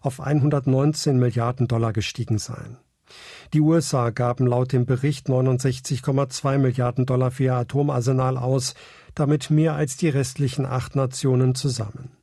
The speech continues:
Die Ausgaben der U S A stiegen um zweiundzwanzig Prozent im Vorjahresvergleich. Dahinter folgten China mit dreizehn Komma fünf Milliarden Dollar und Großbritannien mit zwölf Komma sechs Milliarden Dollar.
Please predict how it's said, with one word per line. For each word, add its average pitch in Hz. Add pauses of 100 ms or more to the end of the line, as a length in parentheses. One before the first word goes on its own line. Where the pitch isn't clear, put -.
(640)
Die 131
Ausgaben 139
der 147
U 147
S 139
A 127
stiegen 151
um 139
zweiundzwanzig 156
Prozent 147
im 107
Vorjahresvergleich. 110 (720)
Dahinter 151
folgten 135
China 151
mit 127
dreizehn 120
Komma 110
fünf 151
Milliarden 127
Dollar 120 (400)
und 131
Großbritannien 131
mit 127
zwölf -
Komma 143
sechs 127
Milliarden 104
Dollar. -